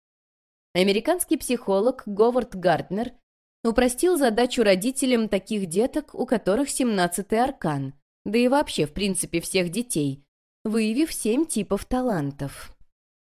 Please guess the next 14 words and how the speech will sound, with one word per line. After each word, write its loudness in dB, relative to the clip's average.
Итак, -2
семь 0
типов -2
талантов. -2
Первый — 2
это 2
вербальный 4
талант, 0
который 2
наделяет 4
человека 4
способностью 0
красиво 0
говорить, 2